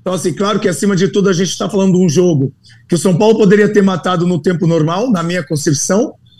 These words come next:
mas no final ali com uma pitadinha de emoção, né, na hora que o Luciano erra o segundo pênalti, o São Paulo conseguiu classificar, e é esse o São Paulo que o torcedor quer ver.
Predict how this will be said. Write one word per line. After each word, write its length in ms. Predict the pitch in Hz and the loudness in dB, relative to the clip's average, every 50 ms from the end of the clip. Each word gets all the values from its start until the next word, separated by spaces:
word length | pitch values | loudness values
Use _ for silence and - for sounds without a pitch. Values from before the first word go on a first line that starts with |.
| _ _ _ - _ _ _ - - | _ _ _ -20 _ _ _ -4 -2
mas 220 | 170 190 196 180 | 2 2 4 4
no 140 | 165 214 247 220 | 6 4 4 4
final 400 | - 262 240 220 226 226 226 220 | 2 2 2 4 4 4 2 2
ali 300 | 208 208 226 214 226 - | 2 2 0 0 -2 -2
com 340 | 233 226 220 208 185 156 - _ _ _ _ | 0 2 2 2 0 -2 -4 _ _ _ _
uma 180 | 196 247 285 | -2 -2 0
pitadinha 580 | - 311 254 - - 240 185 147 208 240 262 254 | -2 -4 -2 -2 0 0 0 2 2 2 2 2
de 100 | 196 233 | 2 2
emoção, 440 | 226 220 208 - - - 208 220 226 | 2 2 0 -2 -2 -4 -4 -2 -2
né, 120 | 214 185 | -2 -2
na 100 | 180 180 | -2 -2
hora 160 | 180 185 185 | -2 -4 -4
que 80 | 175 190 | -2 0
o 40 | 185 | 0
Luciano 420 | 190 175 - - 185 185 185 185 | 0 0 0 -2 -2 0 0 0
erra 180 | 185 185 165 160 | -2 -2 -2 -2
o 40 | 147 | -2
segundo 360 | 180 175 160 180 170 175 156 | -2 -2 0 0 0 0 0
pênalti, 540 | - 180 175 190 208 233 - - - - _ _ _ _ _ _ _ _ _ | 0 0 2 2 0 0 -2 -6 -10 -16 _ _ _ _ _ _ _ _ _
o 80 | - 147 | -6 -4
São 220 | - - 185 165 | -2 0 0 2
Paulo 260 | - 190 208 214 202 | 2 4 4 4 4
conseguiu 400 | 208 208 - - 175 160 214 202 | 4 2 2 2 4 4 4 4
classificar, 720 | 208 220 202 196 - - 180 - - 175 175 196 226 - - _ - _ _ _ _ | 4 0 0 0 -2 -4 -4 -4 -4 -6 -4 -4 -6 -8 -12 _ -20 _ _ _ _
e 100 | 165 196 | -2 0
é 80 | 208 220 | 0 2
esse 280 | 226 240 247 240 - 254 | 0 0 0 -2 -4 -6
o 20 | |
São 240 | - - 240 220 185 | -4 -2 -4 -2 -2
Paulo 220 | 226 220 220 220 | -2 -2 -2 -2
que 80 | 214 220 | -2 -2
o 40 | - | -2
torcedor 440 | 220 208 214 220 196 190 208 208 | -2 -2 -2 -2 0 0 0 0
quer 140 | 208 226 226 | 0 0 0
ver. 320 | 185 196 185 156 131 - | 0 0 0 0 -2 -6